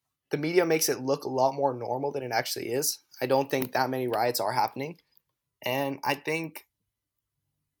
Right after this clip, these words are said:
you know, there is starting to be a divide between, there's two groups. There's Black Lives Matter and there's Antifa, right? Antifa is known, you know, labeled a terrorist group, um,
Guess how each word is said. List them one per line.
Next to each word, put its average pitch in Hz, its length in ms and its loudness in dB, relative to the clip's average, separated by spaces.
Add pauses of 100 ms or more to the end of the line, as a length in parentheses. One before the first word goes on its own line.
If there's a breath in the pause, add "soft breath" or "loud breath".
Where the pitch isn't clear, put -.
(160)
you 131 120 -2
know, 139 140 2
there 139 140 2
is 151 320 2
starting 135 440 2
to 139 100 -4
be 135 100 -2
a - 20 -2
divide 120 320 2
between, 117 420 -8 (100)
there's 143 140 -2
two 170 140 -2
groups. 139 280 -2
There's 123 140 -2
Black 123 300 -2
Lives 123 220 -8
Matter 117 240 -4
and 120 120 -6
there's 117 400 -2 (120)
Antifa, 120 480 -6 (760)
right? - 200 -4
Antifa 151 420 0
is 143 140 0
known, 131 440 -2
you 135 80 -2
know, 107 220 -2
labeled 127 340 0
a 110 40 -8
terrorist 123 560 0
group, 110 320 -6 (840)
um, 113 500 0